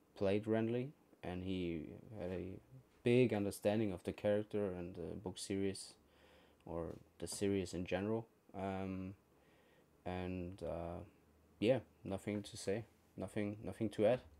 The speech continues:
I will put him into the C tier section. Next one, Rickon Stark. Didn't play much of a role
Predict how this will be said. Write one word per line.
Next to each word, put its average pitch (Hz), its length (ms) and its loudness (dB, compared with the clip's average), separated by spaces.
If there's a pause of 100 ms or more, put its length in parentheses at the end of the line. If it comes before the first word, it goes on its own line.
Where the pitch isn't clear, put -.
(460)
I 104 140 8
will 117 260 4
put 110 240 0
him 113 160 0
into 107 300 -2
the 113 100 -2
C 131 220 -2
tier 101 240 0
section. - 400 -6 (2250)
Next 156 260 6
one, 110 160 6
Rickon 120 320 4
Stark. 123 480 4 (260)
Didn't 123 240 4
play 117 220 6
much 113 320 4
of 113 120 2
a 110 80 4
role 101 560 8